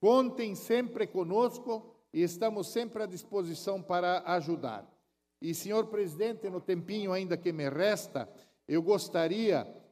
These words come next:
de colocar aqui aos senhores deputados e deputadas que eu apresentei um requerimento também de cumprimentos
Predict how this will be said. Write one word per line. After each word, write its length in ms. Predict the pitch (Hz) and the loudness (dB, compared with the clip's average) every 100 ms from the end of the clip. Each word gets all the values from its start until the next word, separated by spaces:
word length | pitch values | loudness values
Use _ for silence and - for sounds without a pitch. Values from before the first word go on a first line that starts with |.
| _ | _
de 140 | 143 | -2
colocar 580 | 165 180 175 170 190 190 | 0 2 2 4 2 2
aqui 460 | 170 175 202 196 139 - _ _ - | 2 -2 -2 -2 -2 -8 _ _ -2
aos 240 | 143 156 | 0 0
senhores 400 | - 185 196 156 | -4 -2 0 0
deputados 800 | 170 175 147 - 190 208 175 143 | -2 -2 -4 0 2 2 -2 -4
e 60 | 160 | 2
deputadas 960 | 170 170 151 175 196 208 156 127 - - _ _ _ | 2 2 -2 4 4 4 0 -4 -6 -20 _ _ _
que 60 | 180 | 4
eu 80 | 214 | 4
apresentei 680 | 214 226 208 220 208 269 269 | 6 2 2 -2 2 4 4
um 140 | 233 | 4
requerimento 1000 | 190 233 277 - 233 214 208 262 247 196 | 2 2 0 0 0 0 2 2 0 -2
também 540 | 196 170 220 233 - - - _ | -2 2 2 2 -2 -12 -20 _
de 180 | 139 202 | -2 -2
cumprimentos 1200 | - 269 302 285 247 202 220 262 240 165 156 - | 2 2 2 2 -2 0 2 2 2 0 0 -2